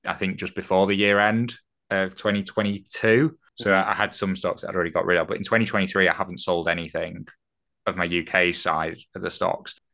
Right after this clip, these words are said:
Speaker 1: And then the U S stocks, I've got a decent number of them, and a lot of them are sort of work from home stocks. So I've got, like, Etsy, Upwork, Fiverr,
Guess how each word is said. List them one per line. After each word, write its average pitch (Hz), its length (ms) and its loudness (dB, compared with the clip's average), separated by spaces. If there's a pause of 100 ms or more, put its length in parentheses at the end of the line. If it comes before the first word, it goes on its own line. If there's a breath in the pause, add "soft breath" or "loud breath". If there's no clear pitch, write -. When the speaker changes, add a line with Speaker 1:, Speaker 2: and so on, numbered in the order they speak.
(140)
Speaker 1:
And 101 100 -2
then 95 300 2
the 110 80 -2
U 117 200 6
S 110 200 2
stocks, - 680 -4 (400)
I've - 160 -6
got 67 140 -2
a 64 60 -8
decent - 380 -6
number 95 180 -6
of 82 80 -2
them, 90 120 -4
and 110 140 2
a 107 40 6
lot 104 140 6
of 113 60 0
them 87 120 0
are 82 40 -4
sort 98 200 0
of 80 40 -10
work 87 200 2
from 85 120 -8
home 80 240 -4
stocks. - 320 -2
So 90 80 -4
I've - 60 -6
got, 92 100 2
like, 85 160 2
Etsy, 85 720 0 (240)
Upwork, 82 640 0
Fiverr, 80 720 2